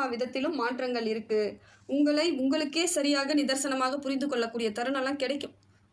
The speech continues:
புரிஞ்சுக்கிட்டா போதும், நாம யாரு, நம்ம எதற்காக இவ்வளவு பாடுபடுறோம், எந்த இடத்துல சின்ன தவறு நடந்திருக்கு, அதை சரி பண்ணிக்கலான்ற எண்ணத்தை மட்டும் ஏற்படுத்துங்க.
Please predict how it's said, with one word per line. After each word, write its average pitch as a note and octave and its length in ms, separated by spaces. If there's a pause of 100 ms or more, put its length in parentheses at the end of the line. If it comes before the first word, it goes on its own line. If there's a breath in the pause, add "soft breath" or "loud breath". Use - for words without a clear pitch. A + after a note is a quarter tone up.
(120)
புரிஞ்சுக்கிட்டா E4 480
போதும், A#3 320
நாம A#3 280
யாரு, A#3+ 300 (140)
நம்ம G#3+ 180
எதற்காக C#4 460
இவ்வளவு B3+ 300
பாடுபடுறோம், A#3+ 500
எந்த B3+ 220
இடத்துல D4 340
சின்ன B3+ 220
தவறு A#3+ 280
நடந்திருக்கு, B3+ 600
அதை G#3+ 220
சரி C4+ 260
பண்ணிக்கலான்ற D4 540
எண்ணத்தை E4+ 400
மட்டும் D4+ 260
ஏற்படுத்துங்க. A3+ 400